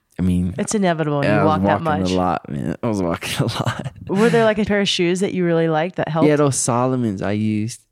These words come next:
Speaker 1: Yeah, I would get bliss on the back of my right heel. Something about the way I walked. Like, I, there, if you look at the shoe, well, I gave away all the shoes or threw 'em out. I can't remember. But there'd be a hole in, like, the back right heel. Something about the way I walk my right foot.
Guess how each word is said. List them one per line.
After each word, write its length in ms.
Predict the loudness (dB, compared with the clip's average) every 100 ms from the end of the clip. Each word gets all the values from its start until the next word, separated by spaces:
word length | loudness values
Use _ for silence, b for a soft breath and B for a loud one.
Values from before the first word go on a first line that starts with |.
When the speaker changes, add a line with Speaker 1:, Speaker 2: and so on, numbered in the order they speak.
| _ _ -2
Speaker 1:
Yeah, 160 | 0
I 40 | 2
would 100 | 2
get 160 | 0
bliss 300 | 2 2 2
on 80 | -2
the 80 | -2
back 240 | 0 -2 0
of 60 |
my 120 | 0 0
right 260 | 0 0
heel. 200 | 0 -2
Something 240 | 0 0 0
about 200 | -2 0
the 80 | 0
way 160 | 2
I 100 | 2
walked. 580 | 0 0 0 -2 -8 -20 _ -4
Like, 300 | -2 -2 -8 _ -14 -14 -8 -2
I, 180 | -2 -2 0
there, 160 | 0 0
if 140 | -2
you 120 | 2 4
look 200 | 2 0
at 140 | -2
the 80 | -2
shoe, 300 | 0 2 2
well, 140 | 2
I 40 | 0
gave 240 | 0 0
away 200 | 2 2
all 100 | 0
the 80 | -2
shoes 340 | -2 -2 -2 -2
or 80 |
threw 200 | -6 -4
'em 120 | -2 -2
out. 240 | -4 -6
I 80 | -10
can't 140 | -8 -4
remember. 360 | -4 -4 -8 -10 B B B B B -4
But 160 | -2 2
there'd 160 | 2
be 140 | 2 0
a 40 |
hole 320 | 2 0 2
in, 120 | 0 -2
like, 160 | -4
the 100 | -6
back 480 | -4 -2 -2 -4 -4
right 240 | -2 -2
heel. 420 | -2 -2 -2 -2 -6
Something 180 | -6 -2
about 160 | -2 -2
the 80 | -4
way 140 | -2
I 100 | -2
walk 360 | -2 -6 -6 -6
my 160 | -6
right 260 | -4 -6 -8
foot. 340 | -8 -6 -6